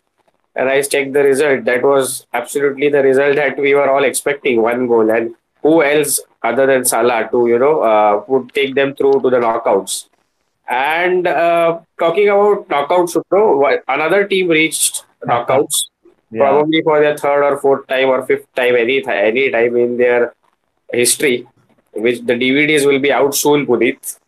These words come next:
Speaker 1: if you,
Speaker 2: <laughs>
Speaker 1: you know. Uh, and, uh, a draw at Nou Camp, and Supro predicted that very correctly that Messi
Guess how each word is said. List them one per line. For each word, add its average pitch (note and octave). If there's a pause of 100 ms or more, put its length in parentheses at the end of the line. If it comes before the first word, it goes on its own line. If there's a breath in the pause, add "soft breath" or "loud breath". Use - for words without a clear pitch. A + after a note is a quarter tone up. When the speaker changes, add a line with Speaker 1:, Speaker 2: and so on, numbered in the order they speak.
(140)
Speaker 1:
if A2
you, A2+
Speaker 2:
<laughs> G#2
Speaker 1:
you G#2+
know. A#2 (540 soft breath)
Uh, G#2 (140)
and, A#2
uh, G#2+ (1000)
a A#2+
draw C#3
at D3+
Nou D3
Camp, D3
and D3
Supro E3+
predicted D#3+
that D3 (540)
very C3+
correctly C#3
that B2+
Messi A#2+